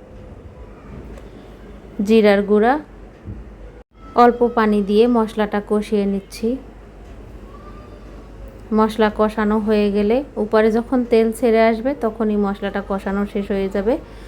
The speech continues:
এরপরে আমি দিয়ে দিচ্ছি কাঁচকলা, আগে থেকে কেটে হলুদ আর লবণ দিয়ে ভালো করে মাখিয়ে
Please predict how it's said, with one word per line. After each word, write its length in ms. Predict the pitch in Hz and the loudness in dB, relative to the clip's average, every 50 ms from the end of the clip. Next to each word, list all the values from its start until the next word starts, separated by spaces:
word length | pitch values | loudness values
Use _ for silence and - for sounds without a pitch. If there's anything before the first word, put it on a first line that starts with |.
| - - - - - - - - - - - - - - | -20 -20 -20 -20 -20 -20 -20 -20 -20 -20 -20 -18 -2 2
এরপরে 420 | 226 233 214 214 233 233 226 233 233 | 2 2 4 4 2 4 4 4 4
আমি 220 | 220 208 208 208 208 | 4 4 4 4 4
দিয়ে 220 | 196 202 196 196 | 4 2 2 2
দিচ্ছি 300 | 190 196 202 202 - 233 233 233 - | 0 -2 -4 -4 -4 -6 -6 -4 -4
কাঁচকলা, 640 | 214 185 190 202 202 - - 196 190 190 196 233 294 302 - - | -2 -2 -2 -2 -6 -6 -4 -4 -2 0 0 -2 -2 -4 -4 -2
আগে 260 | - 202 208 196 208 | 0 0 2 2 0
থেকে 300 | 202 - 233 214 - 214 214 214 | 0 0 -2 0 0 0 -2 0
কেটে 340 | - 208 202 196 202 220 226 254 | 0 0 0 2 2 2 2 2
হলুদ 400 | 240 226 208 202 202 214 233 226 | 2 2 2 4 4 4 4 4
আর 160 | 208 190 190 185 | 2 0 0 0
লবণ 360 | 190 190 190 185 190 196 202 202 202 | 0 -2 -2 -2 -2 0 0 0 2
দিয়ে 260 | 190 202 202 208 226 269 277 - - - - - - - 214 | 0 2 2 4 2 2 0 -4 -10 -18 -18 -20 -12 -6 -2
ভালো 280 | 196 208 202 190 196 202 | 0 2 2 2 2 0
করে 240 | 202 - 208 208 208 | 2 2 2 4 4
মাখিয়ে 440 | 208 196 196 202 202 - 233 240 | 4 2 2 0 -2 0 0 2